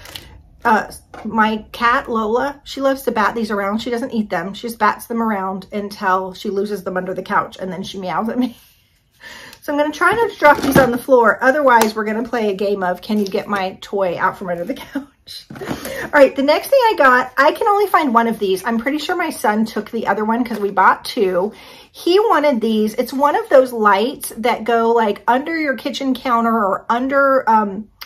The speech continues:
the counters in your bathroom, like, by the floor. So when you walk by, I think these are motion, um, sensitive, and it does have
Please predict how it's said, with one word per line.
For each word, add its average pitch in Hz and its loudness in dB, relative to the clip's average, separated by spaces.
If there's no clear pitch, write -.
the 226 2
counters 240 0
in 226 -2
your 196 -4
bathroom, 208 0
like, 226 -2
by 196 2
the 220 -4
floor. 196 -2
So 226 -2
when 214 2
you 214 2
walk 220 6
by, 226 6
I 220 -6
think - -10
these 208 -4
are 202 -2
motion, 208 -6
um, 185 -6
sensitive, 254 2
and 240 -2
it - -4
does 240 0
have 226 -2